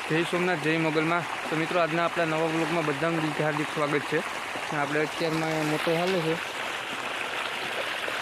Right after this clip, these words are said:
ધાણામાં. તો આપણે ધાણામાં પાણી જ કરીએ છીએ અને આપણે એલી સાઈડે પૂળા વાળવાનું કામકાજ પણ કરવાનું છે. તો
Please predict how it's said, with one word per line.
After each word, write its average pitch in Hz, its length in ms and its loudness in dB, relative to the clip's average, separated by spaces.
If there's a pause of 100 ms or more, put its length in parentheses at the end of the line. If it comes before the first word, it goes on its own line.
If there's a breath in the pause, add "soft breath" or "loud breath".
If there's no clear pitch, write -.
(1700)
ધાણામાં. 160 480 2 (1500)
તો 151 80 0 (680)
આપણે 151 200 -2
ધાણામાં 160 420 0
પાણી 170 200 2
જ 165 100 -8
કરીએ 196 260 4
છીએ 165 160 0 (480)
અને 165 180 0
આપણે 165 240 2
એલી 160 200 2
સાઈડે 160 220 4 (360)
પૂળા 170 280 6
વાળવાનું 165 420 4
કામકાજ 165 360 0
પણ 165 160 -2
કરવાનું 156 300 0
છે. 190 120 0 (680)
તો 143 360 -2